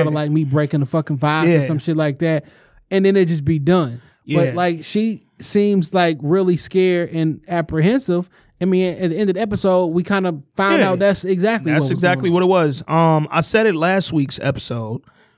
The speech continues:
Speaker 1: when we were talking about the preview for this week. I said, "Yo, it looks like Issa was almost inspired by her and Lawrence's meetup. Like, yo, I can sit down and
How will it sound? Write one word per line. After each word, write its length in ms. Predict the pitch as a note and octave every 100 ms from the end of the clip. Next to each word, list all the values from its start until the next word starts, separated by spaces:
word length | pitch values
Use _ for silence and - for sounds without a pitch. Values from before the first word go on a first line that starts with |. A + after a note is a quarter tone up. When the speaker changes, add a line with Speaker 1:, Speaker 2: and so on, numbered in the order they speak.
| _ -
Speaker 1:
when 200 | C#3 C#3
we 120 | C#3+
were 160 | C#3 C3+
talking 320 | D#3+ C3+ C3
about 240 | - A2
the 100 | B2+
preview 420 | B2 F3 D3+ C#3+
for 120 | - B2
this 260 | F#3 -
week. 240 | A#2 A#2 - _ _ _
I 80 | -
said, 280 | D3+ E3 C3+
"Yo, 380 | D3+ F#3+ A#2+ - - - _ _
it 160 | F#3 D3+
looks 420 | C#3 F#3+ C4+ -
like 500 | E3+ D3+ C#3+ - - _ _
Issa 300 | F3+ F#3+ G3+
was 160 | E3+ D3+
almost 380 | F#3+ F#3+ E3 -
inspired 840 | E3 D#3+ - - G3 F#3+ D3 A#2+
by 360 | D3 C#3 C3+ C3+
her 180 | D#3+ D#3+
and 100 | D#3+
Lawrence's 460 | G3 F#3 - C#3 C3
meetup. 420 | C3 A#2 F#2+ - _ _ _ -
Like, 200 | E3 A3
yo, 400 | A#3 C3 A2+ _ _ _
I 140 | E3+ F3
can 320 | - B3+ G3+
sit 240 | - G#3
down 440 | D3+ D#3+ D3+ D3 D3
and 420 | D3+ D3+ C#3+ C#3